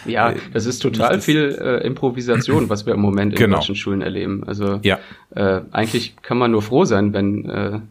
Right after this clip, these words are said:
Speaker 1: wenn es einen P C Daniel gibt, der sich damit so gut auskennt und das alles hinkriegt. Weil das ist ja
Speaker 2: Mhm.
Speaker 1: nicht, äh, also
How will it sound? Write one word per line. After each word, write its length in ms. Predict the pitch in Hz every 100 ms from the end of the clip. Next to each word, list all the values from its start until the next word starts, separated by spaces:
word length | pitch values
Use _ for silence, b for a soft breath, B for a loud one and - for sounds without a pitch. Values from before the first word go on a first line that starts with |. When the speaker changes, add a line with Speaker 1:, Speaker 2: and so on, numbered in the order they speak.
| _ -
Speaker 1:
wenn 140 | 101
es 100 | 101
einen 160 | 95 98
P 100 | 104
C 160 | 120 123
Daniel 260 | 107 104
gibt, 180 | 104 107
der 80 | 104
sich 120 | 101
damit 260 | 101 104 104
so 120 | 104
gut 120 | 107
auskennt 400 | - - - 104
und 40 | 101
das 160 | 101
alles 200 | 101 104
hinkriegt. 480 | 104 160 - 98 - - B B
Weil 180 | 107 101
das 160 | 101
ist 140 | 104 101
ja 80 |
Speaker 2:
Mhm. 60 | 104
Speaker 1:
nicht, 260 | 104 - -
äh, 280 | 107 98 - -
also 240 | - 90